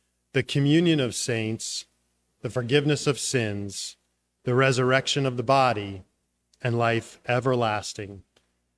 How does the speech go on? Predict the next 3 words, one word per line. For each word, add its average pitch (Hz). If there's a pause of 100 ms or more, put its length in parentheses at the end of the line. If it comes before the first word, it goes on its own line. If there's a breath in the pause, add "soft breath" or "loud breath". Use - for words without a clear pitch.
(140)
Amen." 104 (1300 soft breath)
Heavenly 139
Father, 123